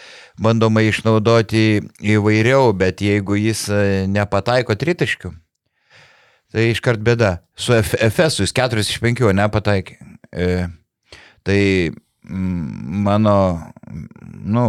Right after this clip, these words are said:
pažįstamas geras bičiu-, Gintautas Vilkas, kur dirba su įvairiais žaidėjais dėl baudų metimų taiklumo ir, ir tai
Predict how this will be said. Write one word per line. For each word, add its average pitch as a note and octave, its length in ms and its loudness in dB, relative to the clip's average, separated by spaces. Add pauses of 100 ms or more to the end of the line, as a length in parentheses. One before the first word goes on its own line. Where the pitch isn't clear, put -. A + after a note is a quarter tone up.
(160)
pažįstamas F#2 600 -2
geras F#2 280 0
bičiu-, F2 560 -2 (300)
Gintautas F#2+ 580 -2
Vilkas, A2+ 340 0
kur G2+ 220 0
dirba F#2 440 -2
su - 180 -2
įvairiais F#2 500 2
žaidėjais F#2+ 560 0
dėl F2+ 160 -2
baudų F#2 320 -2
metimų G#2 420 0
taiklumo G2+ 540 0
ir, F#2 220 -2
ir F#2 360 -4 (760)
tai F#2+ 200 0